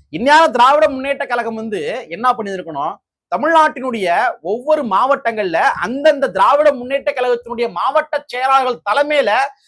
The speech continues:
சாதிய எண்ணங்களை கொண்ட இந்த சாதி வெறியர்களை கண்டித்து ஒரு ஆர்ப்பாட்டம் பண்ணிருக்கணுமா கூடாதா? ஆர்ப்பாட்டம் பண்ணியிருந்திருக்கணும்ல.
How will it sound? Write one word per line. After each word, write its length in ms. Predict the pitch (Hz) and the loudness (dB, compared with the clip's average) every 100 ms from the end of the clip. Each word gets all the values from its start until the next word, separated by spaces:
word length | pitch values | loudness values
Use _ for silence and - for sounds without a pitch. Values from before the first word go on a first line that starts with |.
| _ | _
சாதிய 560 | - 202 254 285 311 | -2 2 2 2 0
எண்ணங்களை 440 | 269 247 277 262 - | 0 -2 -2 -2 0
கொண்ட 380 | 240 233 254 294 | -2 -2 0 0
இந்த 280 | 226 226 | 0 -4
சாதி 480 | 226 - 214 294 277 | -4 0 2 2 2
வெறியர்களை 480 | 214 262 285 277 202 | 0 0 2 0 0
கண்டித்து 540 | - 226 277 226 262 302 | -4 -6 -6 -8 -6 -2
ஒரு 140 | 226 | -2
ஆர்ப்பாட்டம் 600 | 165 190 - 240 240 208 | -2 -6 -14 -16 -14 -12
பண்ணிருக்கணுமா 420 | 196 220 202 220 | -12 -12 -10 -10
கூடாதா? 520 | 226 214 220 214 208 _ _ _ _ _ _ _ _ _ - | -8 -2 0 0 -2 _ _ _ _ _ _ _ _ _ -6
ஆர்ப்பாட்டம் 360 | 214 233 226 202 | -2 0 -2 -2
பண்ணியிருந்திருக்கணும்ல. 640 | 220 220 202 208 208 220 | -4 -6 -6 -4 -2 -2